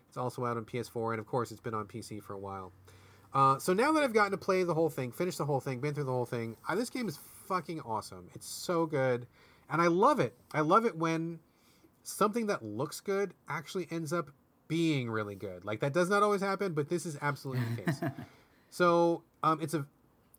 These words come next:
Speaker 1: it's a, <sighs> I don't wanna spoil too much about it, but, like, it is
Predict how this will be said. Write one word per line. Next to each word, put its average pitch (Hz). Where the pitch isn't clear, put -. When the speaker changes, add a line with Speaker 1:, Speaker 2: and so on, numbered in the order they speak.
Speaker 1:
it's 170
a, 208
<sighs> -
I 135
don't 170
wanna 185
spoil 170
too 160
much 151
about 131
it, 107
but, 165
like, 165
it 220
is 269